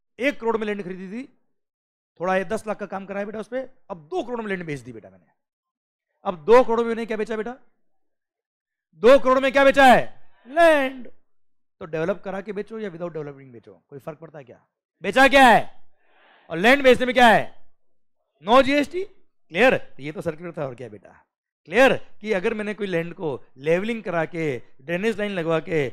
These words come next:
फिर बेची है तो क्या हो गया? वो भी है तो लैंड ना यार,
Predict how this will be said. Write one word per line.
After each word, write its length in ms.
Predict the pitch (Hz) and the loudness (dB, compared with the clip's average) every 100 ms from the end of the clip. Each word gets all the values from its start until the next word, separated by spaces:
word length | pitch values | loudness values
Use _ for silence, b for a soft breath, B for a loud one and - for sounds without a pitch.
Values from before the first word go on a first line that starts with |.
| - - | -10 -12
फिर 120 | 208 | -6
बेची 360 | 190 349 185 165 | -4 -4 -6 -6
है 120 | 127 - - | -8 -12 -14
तो 100 | 170 | -12
क्या 160 | 156 156 | -8 -8
हो 80 | |
गया? 100 | 143 | -6
वो 60 | 143 | -6
भी 100 | 156 | -4
है 100 | 139 | -4
तो 100 | 156 | -4
लैंड 240 | 175 190 208 | -2 -2 2
ना 80 | |
यार, 340 | 226 262 339 | 4 8 8